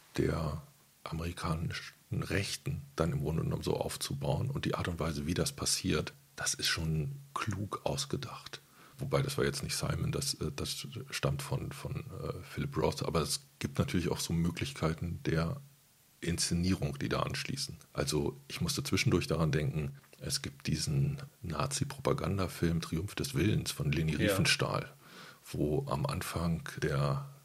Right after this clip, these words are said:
Speaker 1: Führer in seinem Flugzeug über den Wolken dann zum Parteitag eingeflogen wird. Und dieses,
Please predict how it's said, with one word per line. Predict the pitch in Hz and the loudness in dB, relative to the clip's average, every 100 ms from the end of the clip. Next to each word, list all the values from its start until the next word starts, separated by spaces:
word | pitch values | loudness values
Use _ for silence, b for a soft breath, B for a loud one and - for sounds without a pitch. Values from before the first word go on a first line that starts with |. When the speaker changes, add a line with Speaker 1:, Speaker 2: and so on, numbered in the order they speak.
| - | -14
Speaker 1:
Führer | - 104 98 - 90 90 90 | -2 0 2 0 0 0 -2
in | 82 82 | 0 0
seinem | 76 82 80 | 0 0 0
Flugzeug | - 90 - 101 82 | -2 -4 -4 -2 0
über | - 90 | 0 0
den | 82 78 | 0 0
Wolken | 69 76 90 - 87 85 82 - - | 4 4 4 0 0 2 0 -4 -4
dann | - 82 | -2 0
zum | - | -2
Parteitag | - - 78 87 85 80 - | -2 -2 -2 -2 -2 -2 -2
eingeflogen | 71 71 69 - 69 71 69 | 0 0 0 0 0 2 0
wird. | - - - - _ | 0 -4 -6 -14 _
Und | - 73 69 - - b _ - | 0 0 0 -2 -6 b _ 0
dieses, | 85 82 80 - | 2 2 2 0